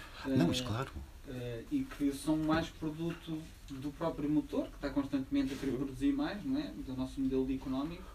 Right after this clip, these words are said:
Speaker 1: que é
Speaker 2: Aham.
Speaker 1: produzir, independentemente se haja escassez ou não, simplesmente porque, eh, quer produzir, não é? A quantidade de modas que são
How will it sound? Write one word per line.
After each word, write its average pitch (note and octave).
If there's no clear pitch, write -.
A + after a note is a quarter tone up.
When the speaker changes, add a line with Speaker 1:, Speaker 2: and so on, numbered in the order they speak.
Speaker 1:
que -
é -
Speaker 2:
Aham. D#2
Speaker 1:
produzir, D3+
independentemente E3+
se F3+
haja F3+
escassez E3+
ou E3+
não, D#3+
simplesmente E3
porque, F#3+
eh, -
quer C4+
produzir, D#3+
não D3
é? D#3+
A -
quantidade D3
de D#3
modas D#3
que -
são E3+